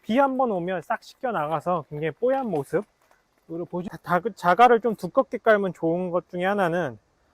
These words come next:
여기 난간 한번 보시면 요런 모양을 할 수 있어요. 그냥 난간이 왠지 자갈에 박혀 있는 듯한 그런 모습. 저는 요게 좋더라고요.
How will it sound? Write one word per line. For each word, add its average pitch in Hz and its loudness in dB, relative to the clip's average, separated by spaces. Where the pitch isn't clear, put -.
여기 156 2
난간 202 4
한번 190 -2
보시면 139 -6
요런 240 4
모양을 196 6
할 214 2
수 170 -10
있어요. 120 -6
그냥 135 -14
난간이 170 0
왠지 131 -4
자갈에 185 4
박혀 - -2
있는 175 -4
듯한 208 0
그런 208 4
모습. 127 -6
저는 180 -6
요게 180 -2
좋더라고요. 139 -6